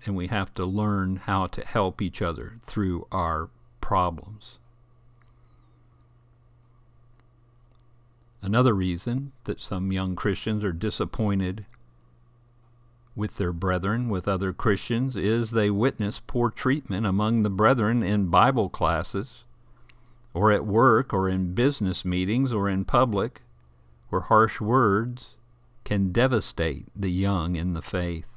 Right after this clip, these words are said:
Well, what can we do? Number one, we need to set good examples.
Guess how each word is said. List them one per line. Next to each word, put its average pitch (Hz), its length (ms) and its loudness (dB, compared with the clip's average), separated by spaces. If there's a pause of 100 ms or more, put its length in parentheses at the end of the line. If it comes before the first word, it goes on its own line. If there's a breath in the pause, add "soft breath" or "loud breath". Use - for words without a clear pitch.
(840)
Well, 98 140 -6
what 82 200 -6
can - 120 -8
we 85 140 -6
do? 90 360 -4 (2000 soft breath)
Number 87 180 -6
one, 98 460 -2
we 90 100 -2
need 90 260 -2
to 90 80 -6
set 101 380 -2
good 101 160 -2
examples. 101 720 -6